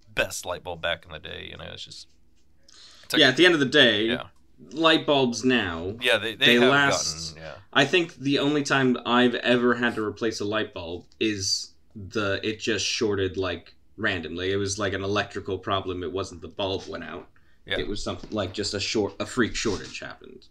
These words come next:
Speaker 1: For me, it's always been, you know, an incandescent,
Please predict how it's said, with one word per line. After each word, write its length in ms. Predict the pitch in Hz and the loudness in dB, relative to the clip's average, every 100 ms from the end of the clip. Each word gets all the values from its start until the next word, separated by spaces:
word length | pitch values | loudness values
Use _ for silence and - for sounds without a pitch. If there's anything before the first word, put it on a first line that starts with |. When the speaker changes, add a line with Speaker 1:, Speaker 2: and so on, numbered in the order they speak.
| - | -10
Speaker 1:
For 160 | 127 | -8
me, 340 | 123 139 151 147 | -6 -6 -4 -6
it's 280 | - 101 | -10 -6
always 340 | 113 113 117 101 | -2 -2 -4 -6
been, 480 | 104 107 101 101 95 | -6 -6 -6 -8 -8
you 120 | 98 | -8
know, 260 | 82 95 - | -8 -10 -10
an 100 | 98 | -10
incandescent, 720 | 98 95 120 117 90 107 156 | -10 -8 -8 -6 -8 -8 -12